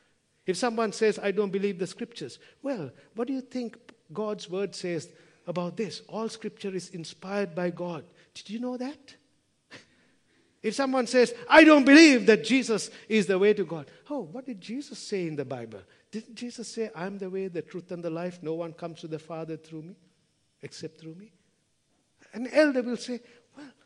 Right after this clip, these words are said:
let's look at what the Bible says." "Oh, pastor or elder,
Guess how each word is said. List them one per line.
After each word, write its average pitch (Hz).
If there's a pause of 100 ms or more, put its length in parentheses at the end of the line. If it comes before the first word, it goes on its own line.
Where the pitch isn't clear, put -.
(180)
let's 254
look 220
at 185
what 185
the 156
Bible 127
says." - (220)
"Oh, 269 (240)
pastor 240
or 208
elder, 233